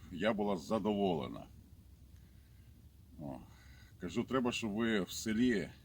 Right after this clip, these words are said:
е, рекламу зробили». А вона запитує: «Ну, а яку?»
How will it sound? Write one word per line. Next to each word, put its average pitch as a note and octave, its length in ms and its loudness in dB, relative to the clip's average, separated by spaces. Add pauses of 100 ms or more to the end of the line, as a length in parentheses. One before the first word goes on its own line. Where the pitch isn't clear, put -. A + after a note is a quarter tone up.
(300)
е, C#2+ 440 -10 (320)
рекламу F#2+ 680 6 (100)
зробили». C#2 580 -8 (140)
А A#1 100 -10
вона D#2+ 180 -2
запитує: E2+ 540 -4
«Ну, F#2 120 0
а G#2 80 4
яку?» G#2+ 440 0